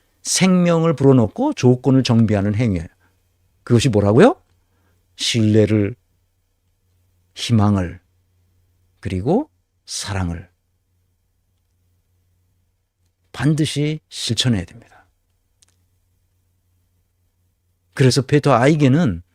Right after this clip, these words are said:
독일 사람이죠. 베를린에다가 세계은행에서 이십오 년간 근무하고 도저히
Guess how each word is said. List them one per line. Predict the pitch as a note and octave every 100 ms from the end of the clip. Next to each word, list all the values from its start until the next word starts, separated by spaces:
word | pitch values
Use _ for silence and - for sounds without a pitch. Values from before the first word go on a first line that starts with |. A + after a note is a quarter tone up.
| _ _ _ _ _ _ _ _ _
독일 | - A2+
사람이죠. | A#2+ G#2+ F2+ E2 A2+ B2+
베를린에다가 | A2+ A#2 A2+ G2+ F2+ G2+ C#3+ A2+ - _ _ _ _ _ _ _ -
세계은행에서 | - B2+ A#2+ A#2+ A2+ G#2+ G#2 A#2+ A2+
이십오 | A2 A2+ A#2+
년간 | C3+ C#3+ B2
근무하고 | G#2+ A#2+ C3 B2 A#2+ C#3+ C#3+ -
도저히 | - - B2 C#3 E3+